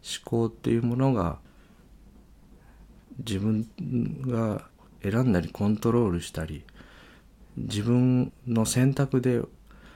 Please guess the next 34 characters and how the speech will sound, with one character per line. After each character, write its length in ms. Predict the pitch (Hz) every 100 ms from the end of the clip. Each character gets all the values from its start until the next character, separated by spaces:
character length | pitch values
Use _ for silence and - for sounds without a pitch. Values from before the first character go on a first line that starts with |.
| - - - -
起 80 | 113
き 100 | -
て 120 | -
い 40 | 95
る 120 | 92
の 140 | 87
で 80 | 85
は 140 | 82 92
な 180 | 110 107
い 60 |
っ 20 |
て 280 | - - -
い 80 | 80
う 60 | 76
こ 140 | 80
と。 300 | - 67 - - - - - - - - - - - - -
で、 100 | 127
そ 180 | -
の 100 | 131
思 120 | 135 - - - - - - - -
考 240 | - 127 127
に 120 | 123
は 360 | 104 98 92 - - - - - - - - - - -
パ 160 | - -
タ 180 | 175
ー 60 | 151
ン 80 | 107
と 140 | 80
い 60 | 80
い 20 |
ま 120 | 78
す 100 | -
か 120 | -
ね、 120 | -